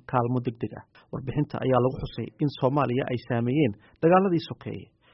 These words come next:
waxaana dhibtaasi ku soo biiray mushkiladda abaarta. Waxaana ay warbixintu tilmaamaysaa in lagama maarmaan ay tahay in deeq-bixiyeyaashu ay gargaar maaliyadeed u fidiyaan Soomaaliya, iyada oo, sida uu Sanduuqa Lacagta Adduunku uu sheegay,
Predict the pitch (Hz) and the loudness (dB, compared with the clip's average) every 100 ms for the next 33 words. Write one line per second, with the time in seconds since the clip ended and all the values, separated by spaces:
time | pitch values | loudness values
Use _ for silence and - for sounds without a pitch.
0 | _ 180 175 175 175 170 127 - 156 165 | _ -4 0 0 -2 -2 -4 -6 -8 -2
1 | 135 117 120 123 - 131 - 135 131 127 | -2 0 0 -2 -4 -8 0 0 0 -2
2 | 127 120 123 - _ _ _ - - _ | 2 2 2 -6 _ _ _ -20 -20 _
3 | 104 120 120 113 113 113 139 - - 123 | -4 0 0 0 -4 -6 -10 -8 -6 -2
4 | 135 127 - 117 - _ _ _ _ - | -2 -2 -4 -6 -6 _ _ _ _ -2
5 | 147 135 127 131 127 143 160 117 110 - | 0 2 2 2 2 2 2 0 -4 -6
6 | 120 131 165 156 143 139 - 131 135 135 | -6 -4 0 0 0 -6 -6 -6 -4 -2
7 | 160 - - 139 131 127 165 143 123 123 | -2 -4 -6 -4 -2 0 2 4 4 2
8 | 123 127 151 160 - 131 131 123 113 - | 0 0 -2 -4 -8 -4 0 0 -2 -8
9 | - 131 135 107 104 - _ _ _ _ | -2 0 0 -2 -6 -14 _ _ _ _
10 | _ 123 120 123 117 139 120 117 - 120 | _ 0 2 2 0 -2 0 0 -2 -4
11 | 139 - 120 123 139 - 131 143 - - | -2 -2 -2 -2 -4 -6 -2 -4 -4 -10
12 | 127 131 127 | -8 -4 -2